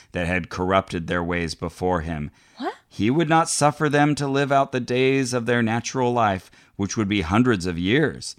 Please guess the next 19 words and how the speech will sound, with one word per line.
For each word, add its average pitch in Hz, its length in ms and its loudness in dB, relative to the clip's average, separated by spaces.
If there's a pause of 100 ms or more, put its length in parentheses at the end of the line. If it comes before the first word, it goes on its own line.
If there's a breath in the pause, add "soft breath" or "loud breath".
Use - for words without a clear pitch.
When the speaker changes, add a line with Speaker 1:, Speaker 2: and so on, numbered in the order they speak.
(120)
Speaker 1:
It 104 140 2
was 104 240 2
only 139 400 4
a 127 80 0
few 135 280 2
generations 135 720 0
back 143 440 -2
when 92 240 -2
Adam 110 360 2
had 98 280 -2
access 107 460 -4
to 90 120 -8
that 87 280 -4
tree, 131 340 -2
which 80 320 -10
was 87 240 -4
to - 140 -10
prolong 90 500 -2
life. 92 460 -2